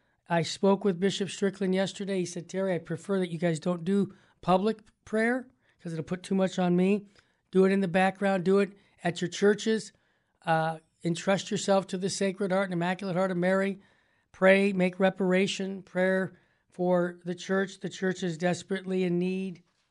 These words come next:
of prayers." So I will stand corrected and say we're not going to Tyler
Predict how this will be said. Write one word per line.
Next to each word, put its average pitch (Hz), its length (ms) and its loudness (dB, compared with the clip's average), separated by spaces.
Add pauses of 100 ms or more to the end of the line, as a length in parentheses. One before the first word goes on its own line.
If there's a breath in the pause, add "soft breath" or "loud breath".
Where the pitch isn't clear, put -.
(180)
of 175 160 -4
prayers." 185 560 2 (340)
So 180 380 2
I 180 140 2
will 180 180 0
stand 185 380 -2
corrected 190 480 0
and 170 120 -2
say 175 200 0
we're 170 160 0
not 220 240 2
going 190 220 0
to 170 100 0
Tyler 170 500 0